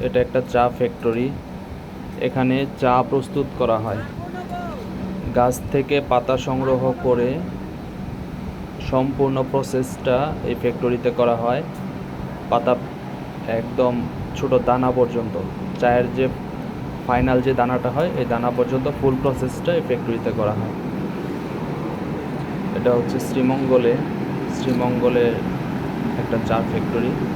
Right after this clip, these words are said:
তো যারা চা ফ্যাক্টরি কখনো দেখেন নাই,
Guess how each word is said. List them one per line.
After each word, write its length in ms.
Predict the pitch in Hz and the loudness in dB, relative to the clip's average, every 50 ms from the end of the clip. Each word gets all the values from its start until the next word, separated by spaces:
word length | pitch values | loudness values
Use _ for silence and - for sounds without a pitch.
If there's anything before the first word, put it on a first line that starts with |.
| - - - - - - - - - - - - - - - - - - - - - - - | -2 -2 0 0 0 0 0 0 0 -2 -2 -2 -2 -2 -2 -2 -2 -2 -2 -2 -2 -2 0
তো 360 | 110 113 110 107 107 104 101 101 - - - - - - - | 0 0 0 2 2 2 2 0 0 0 0 0 0 2 2
যারা 280 | 127 117 113 123 123 123 - - | 2 2 4 4 4 2 2 2
চা 140 | 113 117 120 113 113 | 2 2 2 2 2
ফ্যাক্টরি 580 | - - - 113 107 - - 127 131 131 131 127 - | 2 2 2 0 0 0 2 2 4 4 2 2 2
কখনো 320 | - - - - 131 127 120 - | 0 2 2 2 2 2 4 4
দেখেন 300 | 123 123 123 - - 127 | 4 4 4 2 2 2
নাই, 260 | 123 123 117 113 120 | 2 2 2 2 2